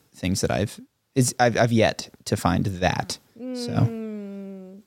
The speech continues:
Speaker 2: I think you found it. I think when you close your eyes, you do have a vision of what that person looks like, talks like, where he lives, where he spends his time. Like, I think you have a pretty clear idea of where that is, but you're just m-,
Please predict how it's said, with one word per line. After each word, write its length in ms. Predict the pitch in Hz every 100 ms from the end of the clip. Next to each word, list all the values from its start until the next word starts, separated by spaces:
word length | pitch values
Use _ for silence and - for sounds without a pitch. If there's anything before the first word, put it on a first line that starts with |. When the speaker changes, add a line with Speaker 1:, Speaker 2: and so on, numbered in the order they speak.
| -
Speaker 2:
I 80 | 240
think 260 | 349 403 277
you 140 | 269
found 380 | - 214 202 190
it. 200 | 185 -
I 160 | 208
think 260 | 202 226 220
when 140 | 220
you 100 | 202
close 300 | 202 214 202
your 100 | 190
eyes, 300 | 185 180 175
you 60 | 180
do 160 | 175 190
have 180 | 180
a 60 | 175
vision 340 | 175 175 -
of 160 | 170 170
what 160 | 170 175
that 160 | 160
person 380 | - 180 - 175
looks 260 | 180 175 -
like, 220 | 175 170
talks 400 | - 170 165 -
like, 320 | 170 165 165
where 140 | 180 175
he 140 | 185
lives, 500 | 175 180 175 170 170 -
where 240 | 175 170
he 340 | 170 175 170 - - _ _
spends 300 | - 208 202
his 160 | 196 -
time. 640 | 214 196 185 185 185 185
Like, 160 | 185 220
I 80 |
think 220 | 240 302 330
you 80 |
have 260 | 254 233 196
a 80 | 190
pretty 260 | - 202
clear 380 | 196 - 202 175
idea 300 | 160 156 156
of 100 | 151
where 220 | 196 208
that 180 | 196 196
is, 320 | 170 208 277 254
but 280 | 214 190
you're 200 | 165 185 175
just 340 | 190 185 -
m-, 300 | 196 202